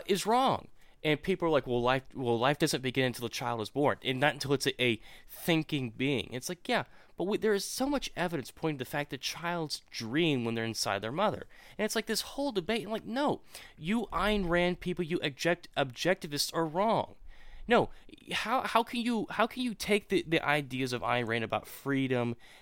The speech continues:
and protection of life and stuff like that, and say that doesn't apply until you, until you've exited the mother? It's like, no, you have to protect life when it begins, not when it, not, not at some magical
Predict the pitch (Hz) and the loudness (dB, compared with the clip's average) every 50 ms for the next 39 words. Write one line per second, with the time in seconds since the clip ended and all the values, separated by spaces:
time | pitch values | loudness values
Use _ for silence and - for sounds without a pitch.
0 | - - - 123 113 107 101 - - - 107 - - - 151 - - - 143 123 | -14 -4 0 2 2 2 0 -4 -6 -6 -6 -4 -2 -2 -2 -2 0 -2 0 -2
1 | 107 98 104 110 120 139 151 139 - 117 107 - - 117 104 - 101 95 95 - | -2 -2 0 2 4 4 4 2 0 -6 -8 -2 -2 -2 0 0 -2 -4 -2 -2
2 | 107 101 95 - - - - - - - - - 147 123 139 - - 180 160 165 | -2 -2 -2 -2 -6 -16 -20 -20 -20 -12 -6 -4 -4 -4 -2 0 2 2 2 2
3 | 143 - 165 160 - 160 147 - - - 139 131 131 127 - - 135 127 127 123 | 4 4 4 4 4 2 0 -2 0 2 2 4 4 2 0 -2 -2 0 0 0
4 | 117 - - - 127 120 - 151 139 117 - - - 135 135 131 127 - 127 120 | -2 -4 -4 -6 -4 -4 0 0 0 -2 -2 -2 0 0 0 0 0 -2 -2 -2
5 | 120 117 123 143 185 214 180 - - - - - - - - - - - 233 226 | -2 -4 -2 -2 0 0 0 -2 -6 -12 -18 -20 -20 -20 -20 -16 -8 -6 -6 -6
6 | - 202 226 294 285 - - - - - - - - - - 160 175 170 - - | -4 0 2 4 4 4 4 2 0 0 0 -2 -4 -6 -4 -2 -2 -2 0 0
7 | 208 233 - - - 202 196 - - 190 165 - - 147 147 135 135 127 - 139 | -2 -2 -2 -4 -4 -4 -4 -2 2 0 0 0 0 0 2 2 2 2 2 2
8 | 139 143 - - - 139 135 113 117 120 113 135 190 202 180 - - - - - | 2 2 2 0 0 -2 -2 -2 -4 -6 0 4 4 6 6 4 2 -4 -12 -12
9 | - - - - - - - - - - - 135 151 160 185 202 - - 165 165 | -12 -12 -14 -18 -20 -20 -20 -20 -18 -10 -4 2 4 4 4 4 2 0 0 2
10 | 160 160 156 147 135 - - - 143 143 165 - - - 160 160 170 - 151 160 | 2 4 4 2 0 0 -4 -6 -2 0 0 0 0 0 0 0 2 2 0 -2
11 | - - - - 156 139 127 123 123 131 131 143 160 160 - 156 - - 156 139 | -2 0 0 2 2 2 2 2 2 2 4 4 4 4 2 -2 0 2 4 4
12 | 127 117 - | 4 2 0